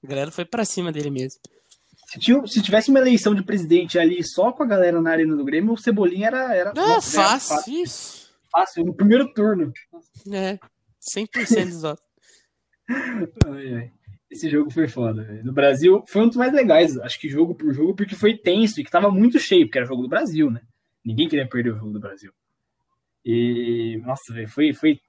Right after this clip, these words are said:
Speaker 2: foi trágico. Aquele jogo foi, foi, foi, porque foi ruim, né? O Brasil não conseguiu jogar bem, mas ganhou no final das contas nos pênaltis, isso que importa.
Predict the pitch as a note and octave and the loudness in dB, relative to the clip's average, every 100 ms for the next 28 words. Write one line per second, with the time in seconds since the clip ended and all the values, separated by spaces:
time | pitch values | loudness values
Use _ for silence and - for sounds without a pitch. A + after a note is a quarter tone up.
0 | _ - C#3 A#2+ - C3 B2+ B2 A#2+ A2+ | _ -4 -4 -2 0 0 0 -4 -8 -6
1 | C#3 A#2+ C#3+ D3 D#3+ D3 C3 A#2+ C#3 C#3 | -6 -4 -6 -6 -4 -2 -2 -6 -6 -4
2 | C3 A2+ A2+ _ _ C#3+ - F#3+ C#4+ G4+ | -2 -4 -8 _ _ -14 -6 -2 0 4
3 | G4+ A2 G#3+ A3 E3 E3+ D#3 F3+ G#3+ A#3+ | 2 4 4 6 6 6 4 4 2 0
4 | A3 F#3+ A#3 G#3 F#3 D3 C#3 G#3+ - _ | -2 -4 -2 0 0 0 0 -2 -6 _
5 | _ - D#3 B3 D4 A3+ F#3+ E3+ D#3 D3+ | _ -2 2 4 4 4 4 2 2 -4
6 | - C#3+ - C3+ D#3 - - A3 E3+ B2+ | -6 -10 -8 -8 -8 -12 -8 -8 -6 -14